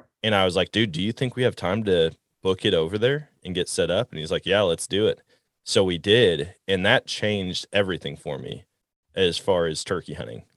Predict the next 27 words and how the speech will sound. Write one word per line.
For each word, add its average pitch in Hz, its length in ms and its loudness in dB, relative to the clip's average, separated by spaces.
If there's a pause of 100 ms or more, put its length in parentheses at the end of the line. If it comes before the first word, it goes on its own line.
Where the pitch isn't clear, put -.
Like, 90 300 -2 (840)
this 120 320 0
year, 107 420 -2 (380)
I 104 120 0
don't 110 220 0
go 101 200 4
and 98 120 -2
get 98 160 0
set 90 240 0
up 95 200 0
until 87 300 -4
I 85 80 -4
know 87 200 -4
exactly 85 600 -4
where 85 180 -4
the 80 80 -8
birds 78 300 -8
are 73 100 -8
roosted. - 540 -10 (340)
And 90 120 -4
before, 95 420 2
I 85 120 4
would 87 120 -2
just 82 240 -2
set 87 200 0
up 85 220 0
because, 80 580 -6